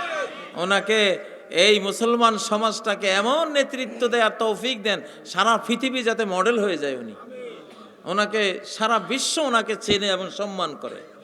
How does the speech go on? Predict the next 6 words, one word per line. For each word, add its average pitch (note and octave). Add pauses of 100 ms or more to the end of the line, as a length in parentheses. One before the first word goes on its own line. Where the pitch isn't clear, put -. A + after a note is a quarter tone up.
(720)
এমন G3
একটা G3
মানুষ G#3
তো A#3
আমাদের G3+
হাতে F#3